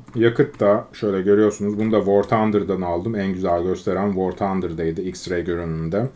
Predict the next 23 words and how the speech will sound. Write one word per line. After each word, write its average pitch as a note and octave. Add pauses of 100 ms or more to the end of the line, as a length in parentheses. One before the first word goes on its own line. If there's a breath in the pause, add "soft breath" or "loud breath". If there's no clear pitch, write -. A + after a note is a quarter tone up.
(420 loud breath)
Ön C3+
tarafta G#2
ve G2+
arka A#2
tarafta A#2+ (180)
yakıtlar, A2+ (140)
yakıt G#2
depoları E2+
var. E2+
Şu D3 (100)
kısım B2
ana G#2+
yakıt A#2+
depomuz, F2+
main G2
fuel E2+
tank. A2 (300 loud breath)
Şu -
kısımda A#2+
yedek G2
yakıt F#2+
deposu, G2 (220)
auxiliary G#2